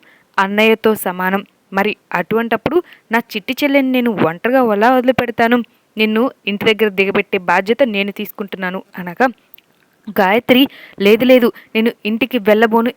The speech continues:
ఎట్టి పరిస్థితిలోనూ. వెళ్ళానంటే ఖచ్చితంగా అందరూ నన్ను కోప్పడతారు,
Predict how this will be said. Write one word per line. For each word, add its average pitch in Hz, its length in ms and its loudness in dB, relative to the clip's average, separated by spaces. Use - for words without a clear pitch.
ఎట్టి 220 180 -2
పరిస్థితిలోనూ. 214 680 0
వెళ్ళానంటే 247 480 2
ఖచ్చితంగా 233 480 -2
అందరూ 220 240 0
నన్ను 214 180 0
కోప్పడతారు, 214 580 2